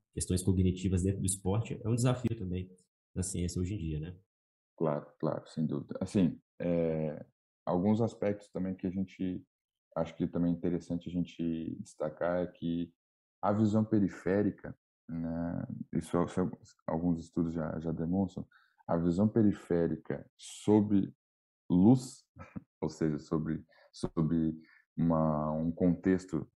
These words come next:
Speaker 2: diurno, eh, ela perde detalhes, né? Sob um contexto noturno, ela ganha detalhes, né? Obviamente, no, no futebol, a gente não tem o contexto noturno, por mais que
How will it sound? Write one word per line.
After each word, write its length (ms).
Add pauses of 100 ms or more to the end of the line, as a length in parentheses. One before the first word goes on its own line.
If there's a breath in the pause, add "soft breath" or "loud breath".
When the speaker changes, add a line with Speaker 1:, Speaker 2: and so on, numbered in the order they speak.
(200)
Speaker 2:
diurno, 640 (760)
eh, 720 (120)
ela 200
perde 440
detalhes, 640 (640)
né? 180 (560)
Sob 200
um 80
contexto 520
noturno, 720 (320)
ela 200
ganha 340
detalhes, 420 (1300)
né? 120 (240)
Obviamente, 560
no, 160
no 140
futebol, 320
a 40
gente 220
não 120
tem 200
o 60
contexto 460
noturno, 420
por 120
mais 180
que 180